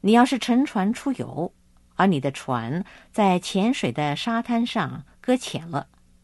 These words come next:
等到潮水退了，你的船就在那高出水面的沙滩上没法动，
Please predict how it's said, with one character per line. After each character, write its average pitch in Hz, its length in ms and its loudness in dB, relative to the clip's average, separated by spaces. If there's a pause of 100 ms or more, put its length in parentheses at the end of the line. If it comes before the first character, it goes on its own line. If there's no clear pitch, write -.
(460)
等 196 120 4
到 220 240 8
潮 240 300 0
水 139 160 -6
退 233 280 -4
了， 151 200 -12 (400)
你 151 100 -6
的 170 140 0
船 135 440 -4 (300)
就 180 100 -2
在 160 160 2
那 160 160 0
高 240 240 2
出 262 160 -2
水 143 220 -4
面 185 180 -2
的 139 140 -4
沙 208 240 -4
滩 214 200 -2
上 143 340 -6
没 165 160 -4
法 202 160 -6
动， 262 200 -4